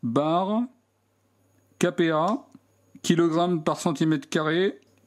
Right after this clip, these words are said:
P S I, et après, il suffira d'appuyer sur ce bouton pour démarrer. Avec un arrêt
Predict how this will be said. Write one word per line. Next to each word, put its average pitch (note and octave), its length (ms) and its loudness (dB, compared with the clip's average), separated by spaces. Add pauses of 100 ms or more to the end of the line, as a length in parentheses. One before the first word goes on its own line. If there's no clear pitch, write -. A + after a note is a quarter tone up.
(180)
P F#3+ 180 2
S F#3 260 -2
I, G3 320 2 (260)
et C3+ 60 4
après, E3 220 -2
il - 20 -2
suffira D#3+ 440 0
d'appuyer D#3 380 0
sur E3 180 -4
ce - 80 -2
bouton D#3+ 320 0
pour E3 140 -2
démarrer. D3+ 400 -2 (3250)
Avec C#3 320 0
un D3+ 140 0
arrêt D#3 360 -2